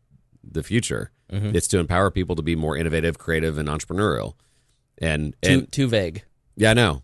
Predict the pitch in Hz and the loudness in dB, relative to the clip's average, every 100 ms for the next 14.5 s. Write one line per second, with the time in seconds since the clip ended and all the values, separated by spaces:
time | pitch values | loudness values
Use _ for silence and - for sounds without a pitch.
0 | _ - 95 98 - 82 90 - - 90 | _ -4 2 2 2 0 -2 -4 -2 0
1 | 82 76 95 85 85 98 82 69 60 87 | 0 -2 -2 0 0 0 0 -2 -2 -2
2 | 80 95 87 107 139 123 113 117 139 139 | 0 -2 0 4 4 4 4 4 4 2
3 | 127 120 110 127 104 73 65 - 110 98 | 0 -2 0 2 0 0 -8 -4 -2 0
4 | 98 104 123 98 107 104 104 92 82 - | -2 -2 -4 -2 -2 0 -2 -4 -10 -10
5 | 58 50 _ _ - _ _ _ - 113 | -12 -14 _ _ -20 _ _ _ -4 0
6 | 98 92 - 85 78 92 90 92 73 80 | 2 2 2 0 0 -2 -2 0 0 0
7 | 90 80 80 78 - - _ _ - 92 | 2 2 0 -2 -4 -14 _ _ -6 -6
8 | - _ _ - 101 - 107 104 92 90 | -6 _ _ -2 2 4 4 4 2 0
9 | - 98 82 95 78 65 67 - 123 131 | 0 0 2 2 2 -2 -6 2 8 10
10 | 101 95 92 _ _ - 92 85 - - | 8 6 0 _ _ -2 2 2 0 -4
11 | 117 113 101 92 87 - 90 - 107 78 | 0 2 4 2 0 -2 -2 0 0 0
12 | 69 65 - 82 87 85 80 78 - _ | -4 -8 -4 0 2 4 2 -2 -6 _
13 | _ - 82 78 69 64 65 67 65 - | _ 0 0 2 0 -2 -4 -6 -10 -14
14 | _ 90 80 71 71 | _ -4 -2 -2 -4